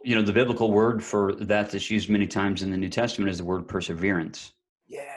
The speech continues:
Speaker 2: yeah.
Speaker 1: So it's that, it's that perseverance, and not just into salvation to go to heaven, you know, eternal life, that, that side of it. But I think it's
Speaker 2: Mm-hmm.
Speaker 1: part of the abundant life.
Speaker 2: Mm-hmm.
Speaker 1: Even what, what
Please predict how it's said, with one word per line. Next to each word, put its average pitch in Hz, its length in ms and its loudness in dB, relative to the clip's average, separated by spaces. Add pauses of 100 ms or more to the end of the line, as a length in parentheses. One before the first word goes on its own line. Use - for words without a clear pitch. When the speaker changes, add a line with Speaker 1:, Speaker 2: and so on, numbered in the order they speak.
(180)
Speaker 2:
yeah. 110 280 -16
Speaker 1:
So 117 180 2
it's 113 220 0
that, 98 280 2
it's 110 200 -2
that 107 200 2
perseverance, 110 920 2
and 110 160 4
not 156 180 2
just 127 300 -2 (360)
into 107 240 2
salvation 101 800 2
to - 100 -8
go 95 120 2
to 92 80 0
heaven, 98 520 0
you 101 140 0
know, 92 100 2
eternal 101 380 0
life, 95 320 0
that, 98 300 -2
that 101 220 0
side 110 280 0
of 92 100 0
it. 95 200 0
But 98 80 0
I 98 120 0
think 110 240 -2
it's 101 140 -2
Speaker 2:
Mm-hmm. - 120 -10
Speaker 1:
part 104 200 2
of 95 140 0
the 101 60 2
abundant 101 460 2
life. 78 300 -14 (320)
Speaker 2:
Mm-hmm. 139 340 -4
Speaker 1:
Even 110 360 6
what, 110 200 2 (320)
what 107 220 2